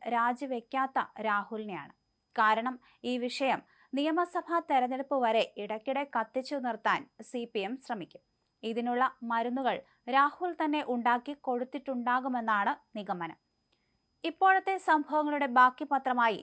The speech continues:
ശബ്ദരേഖകളടക്കം ഇനിയും പുറത്തു വന്നാൽ അത്ഭുതപ്പെടാനില്ല. അതുകൊണ്ട് തന്നെ രാഹുൽ രാജിവെക്കാത്തതിൽ സി പി എമ്മും ഉള്ളിൽ ചിരിക്കുകയാണ്. രാഹുൽ വിഷയം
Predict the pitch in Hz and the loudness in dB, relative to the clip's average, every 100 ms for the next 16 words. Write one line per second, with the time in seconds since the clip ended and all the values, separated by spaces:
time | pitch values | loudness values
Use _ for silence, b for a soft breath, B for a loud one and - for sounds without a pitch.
0 | - 214 262 233 226 285 269 247 254 240 | -10 -4 -2 -2 -2 -2 -2 0 2 2
1 | 226 233 226 226 214 220 277 - 247 247 | 0 -2 -6 -8 -10 -8 -8 -4 -4 -4
2 | 247 285 214 214 190 190 _ _ 220 233 | -4 -2 0 2 0 -2 _ _ 0 0
3 | 233 262 277 240 202 202 170 170 b _ | 0 -6 -4 -2 -2 -4 -6 -12 b _
4 | 247 262 285 294 302 285 294 277 262 262 | 4 4 4 2 0 2 2 6 6 6
5 | 311 302 277 277 285 320 302 269 269 262 | 2 -2 4 6 6 2 -4 0 2 2
6 | 254 269 - _ _ - 320 320 349 359 | 0 -2 -4 _ _ -8 -6 -4 -2 -2
7 | 359 339 - 254 247 269 262 - 226 220 | 0 0 0 -2 0 -4 -6 -4 -4 -4
8 | 214 202 160 165 - _ _ _ 220 240 | -6 -4 -4 -8 -14 _ _ _ 4 6
9 | 262 311 294 285 294 294 | 4 0 -2 -4 -4 -4